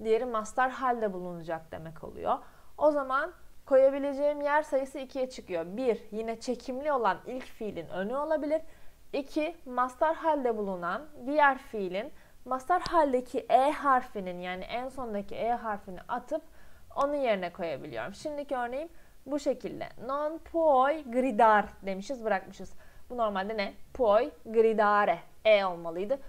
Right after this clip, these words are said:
Fakat ne yapmam bekleniyor? E halindeki kişi zamirini buraya koymam bekleniyor. "Non puoi gridare" diyelim şimdilik. Così, yani böyle bağıramazsın. "Non sono una bambina." Bir, kız çocuğu değilim.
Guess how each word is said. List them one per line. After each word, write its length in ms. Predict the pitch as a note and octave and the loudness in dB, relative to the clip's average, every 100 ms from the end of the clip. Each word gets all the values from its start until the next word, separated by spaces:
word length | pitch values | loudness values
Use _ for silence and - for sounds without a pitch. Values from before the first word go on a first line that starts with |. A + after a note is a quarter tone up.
| - | -12
Fakat 380 | - C4+ C4 C4 | -2 -2 -2 -8
ne 80 | C#4 | -4
yapmam 360 | C4+ B3 A3+ G3+ | -4 -2 -2 0
bekleniyor? 600 | F#3+ F#3 F#3 G3 B3+ E4 - - - - | -2 -4 -6 -6 -6 -8 -10 -12 -4 2
E 220 | A#3+ C4+ | 2 2
halindeki 920 | C#4 B3+ A3+ G#3+ G3 F#3 F#3 - - - - - - - - - - - | 2 4 4 2 -4 -6 -4 -2 -2 -4 -16 -20 -20 -20 -20 -20 -20 -12
kişi 240 | B3 A#3 | -10 -8
zamirini 420 | A#3 A3+ G3+ A3+ C#4+ | -4 -2 -2 -2 2
buraya 260 | B3+ G#3+ | 6 6
koymam 400 | G#3+ F#3 E3 E3 | 4 -6 -8 -10
bekleniyor. 480 | D#3+ - - - - - - - - | -12 -12 -14 -14 -16 -18 -20 -20 -8
"Non 240 | C4 C4+ | -2 -2
puoi 300 | C#4+ E4+ D4+ | 4 8 8
gridare" 680 | A#3+ B3 A#3 A3 A3+ A3+ G3+ | 6 0 4 8 8 8 4
diyelim 260 | F#3+ F3 F3 | 0 -4 -6
şimdilik. 440 | - F3 G#3 C4 | -10 -8 -8 -6
Così, 600 | - B3+ G#3 F#3+ G#3 C4 | 0 2 2 0 -2 -2
yani 300 | - G#3 G3+ | -2 0 2
böyle 320 | G#3 B3+ C#4 | 2 4 2
bağıramazsın. 1000 | A#3+ A3+ A3+ B3 A#3+ A3+ - - F#3 B3+ - - - - - - | 4 6 6 6 2 -4 -8 -8 -6 -6 -12 -20 -20 -20 -18 -4
"Non 320 | D4+ E4+ F4 | 2 4 2
sono 600 | - F#4+ E4+ D#4 A#3 G3+ | -2 4 6 6 2 0
una 220 | G#3 F#3+ | 2 2
bambina." 720 | F#3 F3+ E3+ F3 E3 A2+ A2 - - | 2 0 -6 -10 -10 -10 -12 -14 -12
Bir, 420 | A3+ D4 D4+ F#4+ - - - - | -4 0 0 -2 -6 -20 -20 -6
kız 240 | E4 E4+ | -4 -2
çocuğu 360 | D4 B3 C#4 E4 | -2 -2 0 0
değilim. 420 | D#4+ D#4+ C4 F3 | 0 0 0 -2